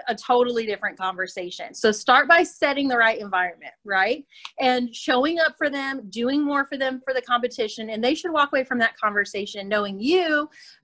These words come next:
and your agency, but also, like, why you put them with that carrier and that, that policy, why they have those coverages,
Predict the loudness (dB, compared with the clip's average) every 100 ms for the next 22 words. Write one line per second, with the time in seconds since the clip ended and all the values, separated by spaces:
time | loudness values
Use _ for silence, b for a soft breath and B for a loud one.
0 | 0 2 2 -2 _ 0 2 6 4 4
1 | 0 0 0 2 2 2 2 2 2 0
2 | 0 4 4 2 -2 -6 -6 -6 -4 -4
3 | -4 -6 -4 -6 -4 -6 _ -2 2 4
4 | 4 2 0 2 4 2 0 0 -4 -2
5 | -2 -2 -6 -6 -6